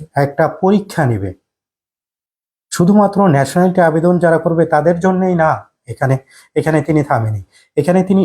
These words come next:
এটাও উল্লেখ করেছেন, যারা কিনা বহু বছরের কার্ডের জন্য আবেদন করবেন বা রেসিডেন্সিয়াল কার্ডের জন্য আবেদন করবেন, তাদের ক্ষেত্রেও কিন্তু এই এক্সামা সিভিক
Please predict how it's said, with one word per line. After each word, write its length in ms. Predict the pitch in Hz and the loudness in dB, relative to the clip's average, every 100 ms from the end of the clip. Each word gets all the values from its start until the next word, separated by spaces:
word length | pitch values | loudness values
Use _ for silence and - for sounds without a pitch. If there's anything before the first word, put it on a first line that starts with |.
| 147 | 0
এটাও 300 | 131 160 180 202 | 0 2 0 0
উল্লেখ 320 | 208 208 208 - | 2 2 0 0
করেছেন, 380 | 151 143 160 175 - - _ 113 | 0 0 0 -2 -6 -20 _ -4
যারা 260 | 139 147 | 0 0
কিনা 220 | 165 185 180 113 | 0 0 0 0
বহু 240 | - 135 202 202 | -4 -2 0 2
বছরের 440 | 190 185 185 180 | 0 0 2 2
কার্ডের 360 | 175 151 151 156 | 2 0 2 2
জন্য 180 | 160 156 | 0 0
আবেদন 340 | 151 156 160 156 | 0 2 0 0
করবেন 260 | 156 147 151 147 - _ | 0 0 0 -4 -20 _
বা 100 | 113 120 | -2 0
রেসিডেন্সিয়াল 920 | 110 127 - 180 156 175 175 170 175 160 147 | 0 -2 0 -2 0 2 2 2 0 0 0
কার্ডের 260 | 143 165 | 2 2
জন্য 180 | 175 170 | 2 2
আবেদন 340 | 151 143 147 147 | 2 2 0 -2
করবেন, 300 | 143 135 147 147 - _ | -2 0 0 -4 -18 _
তাদের 300 | 139 139 165 196 | -2 0 2 0
ক্ষেত্রেও 400 | 196 180 180 196 190 | 0 -2 0 0 0
কিন্তু 240 | 190 175 180 180 151 | -2 -2 0 -2 2
এই 160 | 165 190 - _ - | 2 2 -4 _ -2
এক্সামা 540 | 151 143 143 160 160 180 - _ _ - | -2 0 0 0 2 -2 -4 _ _ -8
সিভিক 480 | - 180 175 208 | 0 2 4 2